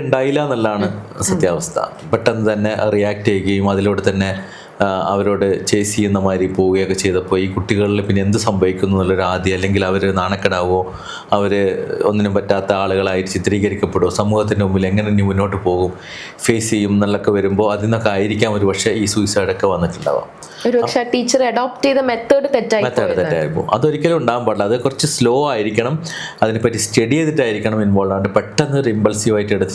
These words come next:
Speaker 1: ചാട്ടങ്ങൾ കുട്ടികൾ ചെയ്യുന്ന പോലെ തന്നെ നമ്മൾ എൽഡേഴ്സ് ആയിട്ടുള്ള ടീച്ചേഴ്സ് അങ്ങനെ ചെയ്ത് കഴിഞ്ഞാൽ പിന്നെ നമുക്ക് എന്താ പിന്നെ അതിന് പറയാനുള്ളത്? അതൊരിക്കലും ഉണ്ടാകാൻ പാടില്ല. നമ്മൾ പഠിച്ച സൈക്കോളജിയും കാര്യങ്ങളൊക്കെ നമ്മൾ ഉപയോഗപ്പെടുത്തണം. മാത്രമല്ല, നമ്മൾ വീട്ടിലിപ്പോൾ എന്തെങ്കിലും, ഇപ്പോൾ ടീച്ചേഴ്സ് ആണെങ്കിൽ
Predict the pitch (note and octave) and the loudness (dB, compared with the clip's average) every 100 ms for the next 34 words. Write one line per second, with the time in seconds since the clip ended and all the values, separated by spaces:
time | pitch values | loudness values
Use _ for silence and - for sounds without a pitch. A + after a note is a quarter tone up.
0 | G#2 F#2 G2+ F#2+ F#2+ F#2+ G2+ G#2+ A2 G#2 | 0 0 0 0 0 0 0 0 2 0
1 | G2+ F#2 F#2+ F#2+ G2 F#2+ F#2+ F#2+ - - | 0 2 0 0 0 2 2 0 -4 -12
2 | - G#2+ A2 A2 B2+ B2+ A2+ G2+ G2 G2+ | -4 0 2 2 0 0 0 0 0 0
3 | G#2 G#2 A2+ A#2+ G#2+ G2+ G2 F#2+ F#2+ F#2+ | 0 2 0 0 0 0 2 2 2 0
4 | F#2+ F#2 E2+ F2+ F#2 F2+ E2+ - - F#2+ | 0 0 0 0 0 0 -2 -4 -2 2
5 | F#2+ F#2+ F2+ F2 F2 E2+ F2+ F2+ F#2+ F2 | 2 2 0 0 0 0 0 0 -2 0
6 | F2 E2 - - - - A2+ A2+ A2 C3+ | 0 -2 -8 -14 -14 -6 0 0 2 0
7 | A#2 G#2+ G#2 G2 F#2+ G2 G#2 G#2+ G#2 G2+ | 2 0 0 0 0 0 0 0 0 0
8 | G#2+ G#2 G2+ G2+ G2+ G#2 G#2+ G2+ G2 G2 | 0 -2 0 0 0 -2 0 0 0 0
9 | G2+ G2+ G2 G2 F#2+ G2 G#2+ A2+ G#2 - | 0 0 0 2 2 2 0 0 0 0
10 | F#2+ C#3+ - - - - - A2+ A#2 C3 | -2 -2 -6 -10 -10 -6 0 0 2 0
11 | A#2+ A#2+ C3+ - A2+ A#2 A#2 A2 A2+ C#3 | 0 -2 -2 0 0 2 0 0 0 0
12 | C#3+ C3 A2+ A2 A2 A2 A2+ G#2+ G#2 G#2+ | 0 0 0 0 0 0 -2 -2 0 0
13 | G#2 G#2+ G2+ G#2+ G2+ G2+ | 0 0 0 -2 0 0